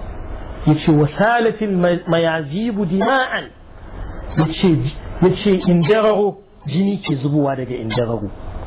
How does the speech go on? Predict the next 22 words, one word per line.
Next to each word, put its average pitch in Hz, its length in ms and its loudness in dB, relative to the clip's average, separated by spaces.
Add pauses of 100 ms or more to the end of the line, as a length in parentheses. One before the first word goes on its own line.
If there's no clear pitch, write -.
(160)
Ba 190 200 4
ruwan 247 260 6
sama 208 260 2
ke 160 60 0
zubowa 202 360 2
ba, 208 160 0 (200)
mutane 208 300 2
su 175 80 -6
je 190 120 0
suna 208 220 2
tara 190 260 2 (420)
roba 190 340 4
su. - 180 -12 (4000)
To, - 60 0 (100)
kaga 151 240 6
shi 175 220 2
ne 151 120 2
wannan. 123 320 -4 (2000)
Da 156 240 4
zuciyarsa 143 640 0
ɗaya, 185 320 2 (800)
da 185 100 6